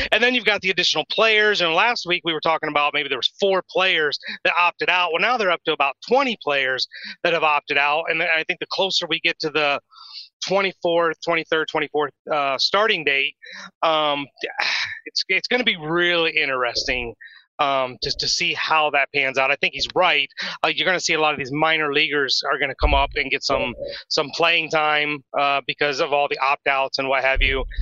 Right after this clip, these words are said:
Basketball, I, I'm not all that confident that it happens. Uh, Bradley Beal, uh, opted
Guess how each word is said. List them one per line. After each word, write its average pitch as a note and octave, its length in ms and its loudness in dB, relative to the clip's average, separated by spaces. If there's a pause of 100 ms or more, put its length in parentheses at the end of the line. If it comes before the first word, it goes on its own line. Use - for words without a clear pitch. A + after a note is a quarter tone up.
(500)
Basketball, G3 800 2 (240)
I, F3 80 0 (400)
I'm C4 120 2
not F3+ 240 4
all D3 200 2
that B2+ 280 -2
confident D3 460 0
that B2 100 0
it A2 80 -2
happens. A#2+ 640 0
Uh, C3 200 0
Bradley E3+ 420 0
Beal, D#3 380 0 (120)
uh, C3+ 60 2
opted C#3+ 400 0